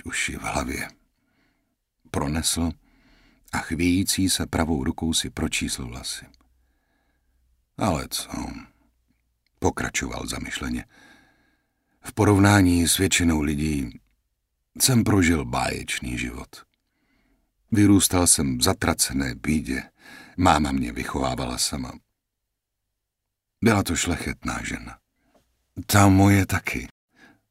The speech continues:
poznamenal jsem. Myslím na ní každý den, odpověděl Kal.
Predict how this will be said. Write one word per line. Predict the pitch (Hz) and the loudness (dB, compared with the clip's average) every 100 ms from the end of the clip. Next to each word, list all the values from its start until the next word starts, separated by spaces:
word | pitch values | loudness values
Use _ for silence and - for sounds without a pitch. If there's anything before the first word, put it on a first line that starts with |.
| _ - | _ -2
poznamenal | 87 80 69 65 58 53 | 0 2 -2 -4 -8 -8
jsem. | - - - _ _ _ _ _ _ _ _ _ _ _ _ _ _ 90 | -8 -10 -16 _ _ _ _ _ _ _ _ _ _ _ _ _ _ 0
Myslím | 87 - 80 85 76 | 2 2 2 2 0
na | 78 | 0
ní | 78 76 | -2 -2
každý | 76 76 76 78 | -2 -2 0 -2
den, | 71 69 58 53 - _ _ _ _ _ _ _ - | -2 -6 -8 -14 -20 _ _ _ _ _ _ _ -2
odpověděl | 95 - 78 73 65 62 62 60 | -2 -2 -4 -4 -6 -10 -10 -10
Kal. | - 71 - | -8 -10 -10